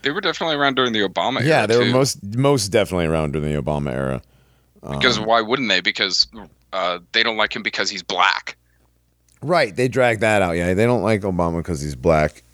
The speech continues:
Speaker 2: Um, but there was, man, they pro-, they, those guys would protest anything, though. And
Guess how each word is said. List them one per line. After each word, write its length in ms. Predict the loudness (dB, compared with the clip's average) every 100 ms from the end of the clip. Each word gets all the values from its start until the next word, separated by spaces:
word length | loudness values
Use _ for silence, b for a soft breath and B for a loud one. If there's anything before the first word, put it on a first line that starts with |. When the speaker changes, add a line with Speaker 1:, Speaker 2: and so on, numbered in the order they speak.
| _ _ _ _ -2
Speaker 2:
Um, 460 | 2 2 -2 -6 -12
but 160 | -14 -6
there 140 | 0
was, 320 | 2 2 0 -6 _ b b b b b b b _ _ _
man, 300 | -4 -2 0
they 120 | -2 0
pro-, 160 | 0
they, 200 | 4 4
those 200 | 4 2
guys 160 | 2 0
would 100 | 2
protest 400 | 2 4 2 2
anything, 380 | 0 0 -2 -4
though. 220 | -6 -8 _ _ _ _ _ _ _ _ _ _ _ _ _ _ _ _ _ _ _ _ _ _ _ _ _ _ -6
And 280 | -4 -4